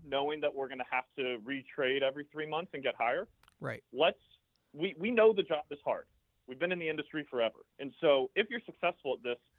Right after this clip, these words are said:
Speaker 1: it only works if you have the opportunity to make a ton of money.
Speaker 2: Right.
Speaker 1: And if you're successful at this, you're going to take care of your clients. This is gonna be a valuable proposition for everybody.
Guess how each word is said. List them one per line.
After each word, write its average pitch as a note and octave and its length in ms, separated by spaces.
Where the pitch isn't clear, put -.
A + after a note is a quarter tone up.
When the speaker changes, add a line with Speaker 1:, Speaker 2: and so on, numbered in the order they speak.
Speaker 1:
it C#3+ 180
only A3 280
works F#3 380
if C3+ 160
you C#3+ 80
have C3+ 120
the C3 100
opportunity C3 680
to A2 80
make A2 200
a - 40
ton - 180
of G2 80
money. F2+ 260
Speaker 2:
Right. C#3+ 260
Speaker 1:
And C3 460
if D3+ 140
you're D#3 160
successful E3 520
at - 60
this, D3 180
you're C3 140
going F3 300
to D3 100
take D#3 340
care D3+ 180
of D3 80
your C3+ 120
clients. C#3 420
This C3 160
is B2+ 80
gonna C#3+ 180
be C#3 140
a A#2+ 60
valuable B2 420
proposition A#2+ 640
for A#2 120
everybody. G2+ 480